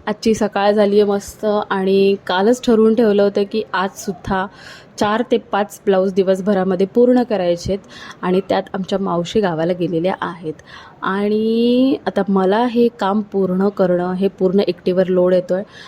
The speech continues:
तरी पण मी विचार केला होता की काही हरकत नाही. आणि कसं आहे बिझनेसमध्ये बघा, आपण कोणावरती डिपेंड राहिलो तर आपलं, आपण कुठलंच काम करू शकत नाही. त्यामुळे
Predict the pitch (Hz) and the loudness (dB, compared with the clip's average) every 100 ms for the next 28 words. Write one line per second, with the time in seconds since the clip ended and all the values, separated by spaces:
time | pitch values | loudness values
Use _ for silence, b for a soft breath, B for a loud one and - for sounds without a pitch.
0 | B - 180 180 202 214 220 208 196 196 | B -2 0 2 0 2 0 0 -2 -4
1 | - 190 190 208 262 262 320 381 311 269 | -4 -4 -4 -4 -2 2 2 4 2 2
2 | 226 220 214 202 202 208 190 190 208 220 | -2 -2 0 2 0 -2 -2 -2 0 0
3 | 208 254 202 190 202 196 196 190 190 180 | 2 2 2 0 0 -2 -2 -2 -2 -2
4 | 170 170 - 180 190 202 196 196 196 196 | -4 -8 -8 -6 -2 0 0 0 0 0
5 | 202 185 - 190 196 190 180 190 B B | 0 0 -2 -4 -2 -2 -4 -6 B B
6 | B B - 185 180 190 - 170 175 185 | B B 0 2 4 2 -2 -6 -2 -2
7 | 190 185 202 202 220 - 196 - 190 185 | -2 -4 -2 0 0 0 -2 0 -4 0
8 | 175 170 175 180 147 151 147 B B B | 0 0 -4 -6 -8 -6 -8 B B B
9 | - 214 240 226 | 0 2 2 2